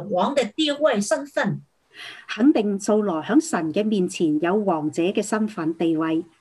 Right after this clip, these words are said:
Speaker 1: 而且大衛說自己不過是一個，一條死-，死狗。
Speaker 2: 而且大衛講自己不過係一條死狗。
Speaker 1: 但相反的，掃羅因極度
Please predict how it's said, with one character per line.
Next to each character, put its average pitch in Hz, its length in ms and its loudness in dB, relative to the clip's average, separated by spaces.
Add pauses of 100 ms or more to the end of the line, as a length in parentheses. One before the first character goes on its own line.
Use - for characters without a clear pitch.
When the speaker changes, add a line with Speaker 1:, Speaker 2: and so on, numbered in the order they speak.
(680)
Speaker 1:
而 349 100 4
且 277 180 2
大 339 240 4
衛 330 160 6
說 320 240 4
自 359 200 0
己 208 160 2
不 403 260 0
過 392 200 6
是 359 200 0
一 359 100 -2
個， 269 160 4 (380)
一 311 100 -2
條 254 280 2
死-， - 220 -4 (400)
死 - 300 0
狗。 - 300 0 (800)
Speaker 2:
而 202 100 2
且 302 160 4
大 262 220 2
衛 226 180 2
講 285 220 4
自 240 180 -4
己 254 160 4
不 349 140 0
過 254 160 0
係 208 100 0
一 262 140 4
條 185 180 -4
死 - 200 -8 (200)
狗。 220 360 -2 (1700)
Speaker 1:
但 392 160 4
相 381 260 0
反 196 260 2
的， 202 240 2
掃 208 380 4
羅 240 320 4
因 330 300 2
極 294 240 0
度 339 280 0